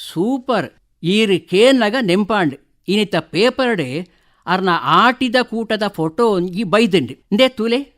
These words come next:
ಅರೆ, ಹೌದಾದ ಅಂಚಲ ಅಡಿಡ್ದು ಮುಡಿ ಮುಟ್ಟ ಕುಡ ಕುಡ ತೋಂದಲರ್ ಮೇಷ್ಟ್ರೆ?" ಕೇಂಡೆ. ದಾಲ ಇಜ್ಜಿ,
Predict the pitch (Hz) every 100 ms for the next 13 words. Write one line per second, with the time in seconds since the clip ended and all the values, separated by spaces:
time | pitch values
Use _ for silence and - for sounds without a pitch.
0 | - 135 214 - 196 180 170 285 277 151
1 | 165 220 233 240 202 135 170 262 269 226
2 | 220 214 208 202 202 185 - 165 254 247
3 | 214 214 180 180 175 156 151 135 131 -
4 | 127 120 113 285 _ - 220 131 - _
5 | - 120 135 165 254 247 202 160 135